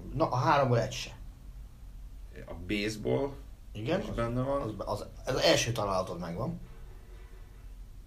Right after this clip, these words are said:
Speaker 2: És akkor mi volt még?
Speaker 1: Még egy sportág van benne, basszus.
Speaker 2: A baseball mellett?
Speaker 1: Igen.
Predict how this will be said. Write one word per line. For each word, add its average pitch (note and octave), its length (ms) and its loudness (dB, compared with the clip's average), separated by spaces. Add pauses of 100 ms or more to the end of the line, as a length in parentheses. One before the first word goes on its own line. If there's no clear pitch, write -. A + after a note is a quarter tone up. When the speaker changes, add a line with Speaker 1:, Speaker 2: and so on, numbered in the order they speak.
(360)
Speaker 2:
És - 80 -10
akkor - 120 -6
mi G#2+ 120 0
volt - 260 -4
még? E2+ 200 -6 (180)
Speaker 1:
Még B2+ 420 2
egy - 140 8
sportág F2 500 -2
van E2+ 160 -6
benne, E2+ 180 -8
basszus. - 380 -10 (800)
Speaker 2:
A - 100 -10
baseball F2+ 420 0
mellett? F#2+ 560 0
Speaker 1:
Igen. B2 320 -2